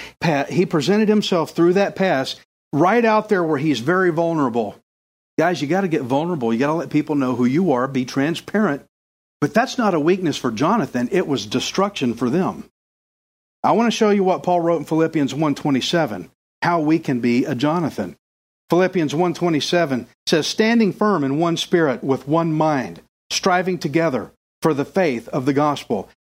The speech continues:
in no way alarmed by your opponents, which is a sign of destruction for them."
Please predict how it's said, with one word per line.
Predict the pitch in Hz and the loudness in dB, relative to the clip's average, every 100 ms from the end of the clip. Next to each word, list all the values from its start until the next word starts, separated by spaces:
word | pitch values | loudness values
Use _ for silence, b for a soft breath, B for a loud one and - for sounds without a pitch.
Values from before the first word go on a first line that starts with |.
| _ | _
in | - 185 175 160 | 0 2 2 0
no | 160 208 269 | 2 2 2
way | 269 254 254 | 2 2 2
alarmed | 233 233 220 214 185 180 165 | 2 2 4 4 2 0 0
by | 185 | 2
your | 170 185 208 | 2 2 2
opponents, | 208 - - 240 156 143 - - - _ _ _ _ - | 0 0 2 2 2 -2 -4 -6 -8 _ _ _ _ 2
which | 190 190 | 2 4
is | 214 - | 2 2
a | 180 | 0
sign | - - 240 214 175 185 | 0 2 2 2 0 0
of | 185 | -2
destruction | 156 160 - 226 240 - 147 135 151 - _ _ _ _ _ _ | 0 -4 0 0 0 -2 -2 -2 -2 -8 _ _ _ _ _ _
for | 214 208 202 | 2 4 2
them." | 160 233 202 123 90 87 | 2 2 2 0 -6 -16